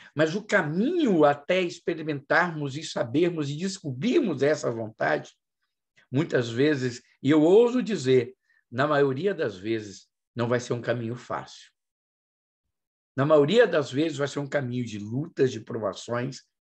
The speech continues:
e de trabalho de Deus em nós. Porque nós só somos forjados e formados mediante o fogo, mediante as lutas, mediante as dificuldades.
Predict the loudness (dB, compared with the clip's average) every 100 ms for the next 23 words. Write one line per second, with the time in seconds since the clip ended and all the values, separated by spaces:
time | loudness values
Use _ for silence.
0 | _ _ _ -4 -4 -4 -4 -2 -4 -6
1 | 0 0 2 4 6 6 2 -2 -4 0
2 | 0 0 -4 -2 0 0 -4 _ _ _
3 | -20 _ -4 0 2 4 2 2 0 0
4 | -4 -4 -4 -4 -10 -6 -4 -4 -4 -2
5 | 0 -2 -6 -8 -8 -4 -4 -2 0 0
6 | 0 -2 -6 -8 _ -20 -4 0 0 0
7 | 2 2 2 0 -6 -8 0 4 4 0
8 | -12 _ _ _ _ _ _ 0 0 2
9 | 0 0 -4 -4 -8 -6 -6 -4 -4 -2
10 | -4 -2 -6 -8 -14 -14 -10 -8 -10 -12